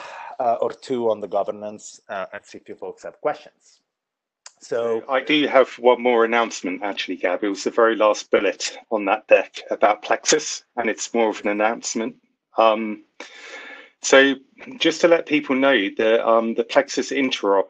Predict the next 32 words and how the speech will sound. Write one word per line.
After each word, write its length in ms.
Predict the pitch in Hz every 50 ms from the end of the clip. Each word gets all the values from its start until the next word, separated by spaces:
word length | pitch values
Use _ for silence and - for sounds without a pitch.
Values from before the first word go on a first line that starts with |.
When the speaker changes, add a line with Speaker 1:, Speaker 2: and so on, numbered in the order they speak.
| - - - -
Speaker 2:
um, 360 | 117 113 110 110 110 107 101 -
project 600 | - - 151 - - - 90 92 - _ - - -
has 180 | 107 104 -
actually 300 | 120 113 - - 120 110
moved 320 | 113 113 110 107 104 - 113
into 260 | 98 95 - - -
the 80 | 110 104
Finos 420 | - - 120 110 107 98 - -
GitHub 400 | - 120 113 - - 113 113 - -
organization 840 | - 131 117 107 - 113 113 113 - 123 120 113 - - - 113 120
now, 200 | 127 147 156 -
just 300 | - - 120 - - 117
in 120 | 113 110
the 60 | 104
same 280 | - - 120 113 113 110
way 160 | 113 113 107
as 120 | 104 -
F 220 | - 131 110 - -
T 100 | - 110
C 240 | - - - 110 104
three 280 | - - - 117 113 -
did. 280 | - 143 - - - - _ _ _ _ _ _ _ _ _ _ -
Um, 400 | 117 120 120 117 113 120 117 -
so 380 | - - - 123 123 123 120 110
for 220 | - - 131 135
anybody 420 | 143 147 139 143 131 127 123 117 113
who 540 | - 123 120 120 120 117 117 117 113 104 107 135
knows, 520 | 127 113 131 135 127 120 120 110 - -
um, 460 | - 110 107 107 104 104 104 101 - _
the 300 | - 110 110 107 104 104 -
Plexus 420 | - - 113 - - - 117 - -
Interop, 500 | 117 107 - - - 104 107 104 -